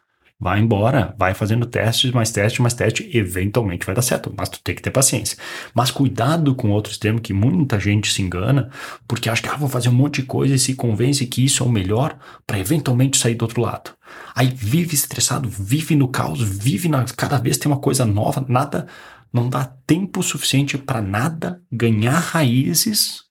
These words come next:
se firmar e começar a produzir resultado. O que também não é legal.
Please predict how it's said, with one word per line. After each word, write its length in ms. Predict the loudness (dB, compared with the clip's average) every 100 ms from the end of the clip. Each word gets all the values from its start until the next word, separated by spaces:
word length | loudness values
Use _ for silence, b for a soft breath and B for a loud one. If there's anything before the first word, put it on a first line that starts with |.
| -8
se 240 | -2 0
firmar 560 | 0 2 4 2 0 -10 _ _ _
e 60 | -2
começar 300 | 2 2 0
a 40 |
produzir 340 | -2 -2 0 0
resultado. 600 | 0 -2 -4 -8 -10 -20 _ _ -8
O 60 | -2
que 100 | 0
também 220 | 0 -2
não 80 | -2
é 20 |
legal. 300 | -2 -4 -12